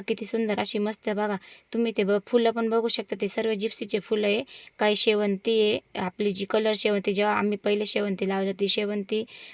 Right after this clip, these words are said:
गुलाबाचे फुलं, सर्व मस्त फुलांनी अशी पालखी छान सजवली आहे. आणि आपण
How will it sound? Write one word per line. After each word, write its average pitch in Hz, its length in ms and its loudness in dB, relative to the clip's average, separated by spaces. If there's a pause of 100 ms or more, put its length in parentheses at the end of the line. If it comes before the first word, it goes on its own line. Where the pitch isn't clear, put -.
(160)
गुलाबाचे 208 480 6
फुलं, 220 380 4 (280)
सर्व 220 320 4
मस्त 226 300 -2
फुलांनी 208 380 0
अशी 202 280 -2
पालखी 208 340 0
छान 208 140 0
सजवली 220 520 0
आहे. 226 100 0 (380)
आणि 208 140 2
आपण 208 280 2